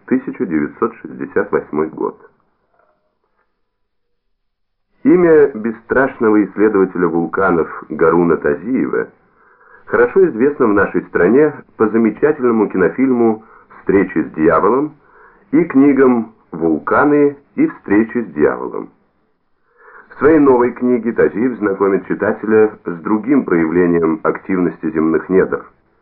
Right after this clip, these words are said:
землетрясениями. Открывается книга описанием катастрофического чилийского землетрясения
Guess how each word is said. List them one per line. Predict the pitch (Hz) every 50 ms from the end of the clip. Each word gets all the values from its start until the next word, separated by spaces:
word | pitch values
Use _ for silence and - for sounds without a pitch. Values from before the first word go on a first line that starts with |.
| _ _ _ _ -
землетрясениями. | 87 85 107 110 110 117 113 - 110 117 113 - - 69 64 64 64 64 64 60 53 - - _ _ _ _ _ _ _ _ _ _ _ _ _ _ _ _ _ _ _ _ _ _ _ _ _ _ _ _ _ _ _ _ -
Открывается | - 107 - - 147 165 190 190 180 - - 123
книга | 110 127 143 139 127 135 123 120
описанием | - 110 98 - 104 101 - 110 110 107 107 104 98 95 95
катастрофического | 95 92 90 82 - - - - - 113 107 - - - - - 92 87 85
чилийского | 85 - 85 80 110 98 92 - - - 85 82
землетрясения | 78 80 78 76 76 76 - 82 80 - 127 131 123 120 117 117 110 110